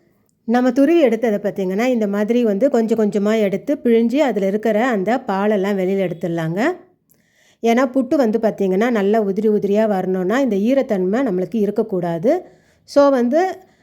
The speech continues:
இதுல இருக்கிற அந்த பாலை நல்லா வந்து பிழிஞ்சு, மேக்ஸிமம் எந்த அளவுக்கு ப்ரெஷர் கொடுத்து பிழிய முடியுமோ, அந்த அளவுக்கு பிழிஞ்சு எடுத்துடலாம். இப்ப பார்த்தீங்கன்னா, இதுல வந்து நல்லா அந்த ஈரத்தன்மை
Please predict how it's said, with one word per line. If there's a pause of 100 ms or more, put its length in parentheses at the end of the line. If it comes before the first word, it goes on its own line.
(140)
இதுல
இருக்கிற
அந்த
பாலை
நல்லா
வந்து
பிழிஞ்சு, (1300)
மேக்ஸிமம்
எந்த
அளவுக்கு
ப்ரெஷர்
கொடுத்து
பிழிய
முடியுமோ,
அந்த
அளவுக்கு
பிழிஞ்சு
எடுத்துடலாம். (920)
இப்ப
பார்த்தீங்கன்னா,
இதுல
வந்து (1600)
நல்லா
அந்த
ஈரத்தன்மை